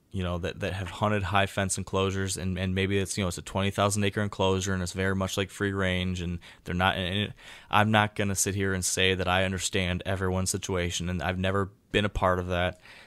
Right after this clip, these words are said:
so I'm not gonna try to judge everyone, but I will very strongly and confidently say that, you know, the freak mutation and selective breeding,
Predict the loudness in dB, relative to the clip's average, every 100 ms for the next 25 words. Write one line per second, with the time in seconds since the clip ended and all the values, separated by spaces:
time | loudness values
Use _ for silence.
0 | -4 2 4 4 2 0 -2 2 2 2
1 | 0 0 0 0 0 0 0 -2 -2 0
2 | 2 2 4 4 4 4 4 2 2 2
3 | 2 2 0 -2 -10 -2 -2 -2 -4 -6
4 | -2 0 2 0 -2 -6 -16 -20 _ -20
5 | -20 -20 _ _ -10 -8 -8 -10 -16 -20
6 | -6 -6 0 0 2 -2 0 2 2 0
7 | -2 -2 -2 -2 -4 -4 0 0 -2